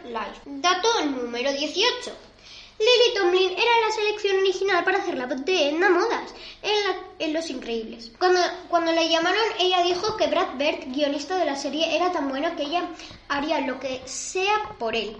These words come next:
Finalmente, Bird la reemplazó, porque no sé por qué, la verdad, pero la repl-, la reemplazó. Dato número diecinueve. Muchos nombres de coches en la película Cars fueron tomados del cuento de Isaac Asimov,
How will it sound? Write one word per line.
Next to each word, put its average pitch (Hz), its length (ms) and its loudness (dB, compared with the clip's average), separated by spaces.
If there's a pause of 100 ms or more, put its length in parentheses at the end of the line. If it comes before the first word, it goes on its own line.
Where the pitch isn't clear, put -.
(280)
Finalmente, 349 720 2
Bird 285 360 0
la 311 80 0
reemplazó, 254 720 -4
porque 196 460 -14
no 254 180 -10
sé 247 160 -12
por 233 160 -14
qué, 427 240 -8
la 247 80 -8
verdad, 247 320 -6
pero 453 220 2 (240)
la 480 80 8 (100)
repl-, 403 640 -2
la 381 160 0
reemplazó. 320 640 0 (240)
Dato 294 280 -2
número 226 360 -2
diecinueve. 254 480 -4
Muchos 427 720 0
nombres 285 220 -2
de 269 100 -6
coches 302 380 -6
en 330 120 -2
la 254 140 -4
película 285 480 -6
Cars 320 460 4
fueron 359 360 0
tomados 392 440 -2
del 339 160 -4
cuento 294 360 -2
de 277 280 0
Isaac 349 380 -4
Asimov, 330 420 0